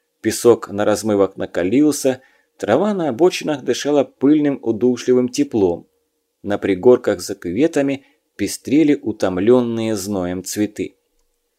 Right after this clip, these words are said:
Гнат долго шагал, обливаясь потом и опасливо зыркая по сторонам. Тяжёлые трофейные сапоги поднимали слежавшуюся пыль, неприятно щекотавшую в носу,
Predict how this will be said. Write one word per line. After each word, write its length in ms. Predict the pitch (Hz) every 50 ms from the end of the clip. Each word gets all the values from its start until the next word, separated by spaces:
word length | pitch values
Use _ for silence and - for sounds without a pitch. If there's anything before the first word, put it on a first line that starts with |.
| _ _ _ _ _ _ _ _ _ _ _ _
Гнат 580 | - - - 123 170 233 240 240 - - - 101 87
долго 360 | 95 113 139 165 135 107 104
шагал, 440 | - - 104 95 95 104 143 151 127
обливаясь 560 | - 107 95 104 107 104 101 98 95 92 - -
потом 440 | - 135 175 190 185 170 156 147 - _ _ _ _ -
и 100 | 104 101
опасливо 680 | 98 92 - - - 113 127 120 - - 113 107 110 101
зыркая 500 | 92 107 113 107 101 - - 104 98 98
по 160 | - - 107
сторонам. 600 | - - - 110 107 110 104 95 78 82 92 _ _ _ _ _ _ _ _ _ _ _ _
Тяжёлые 480 | - - 104 98 92 107 110 101 98 95
трофейные 540 | - 95 101 95 - - 104 98 95 95 90
сапоги 680 | - - 104 92 - 92 90 85 - 131 135 - - _ _ _ _ _ -
поднимали 560 | 107 104 92 95 101 104 110 117 113 107 104
слежавшуюся 920 | - - 107 104 95 110 104 101 101 92 - - 98 90 - - 98 95
пыль, 420 | - - - 123 131 131 117 - _ _ _ _ -
неприятно 720 | 107 110 110 - 113 107 104 104 110 110 107 - - 104
щекотавшую 880 | 95 - - 98 - - 104 - - 104 101 98 95 - - 107 104 98
в 80 | 98 98
носу, 500 | 110 113 113 110 - - 107 95 85 -